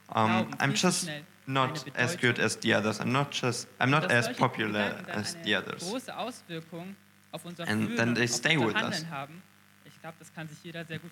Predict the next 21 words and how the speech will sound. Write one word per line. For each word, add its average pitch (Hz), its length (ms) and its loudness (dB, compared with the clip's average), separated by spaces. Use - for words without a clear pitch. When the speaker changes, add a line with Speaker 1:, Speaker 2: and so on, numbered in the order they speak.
Speaker 1:
And, 117 400 4
Speaker 2:
vorstellen. - 20 -12
Speaker 1:
I 104 80 -2
mean, 123 280 6
I'm 123 80 2
sure 185 180 6
that 135 100 6
you 135 80 8
can 139 140 6
only 143 180 8
imagine 139 360 6
Speaker 2:
Denn 120 180 6
Speaker 1:
that - 20 -8
Speaker 2:
ob - 160 -6
wir - 80 -10
es - 20 -12
Speaker 1:
then 123 100 6
Speaker 2:
wollen 120 100 6
oder 104 80 2
Speaker 1:
these 165 360 2
Speaker 2:
nicht, 233 160 -10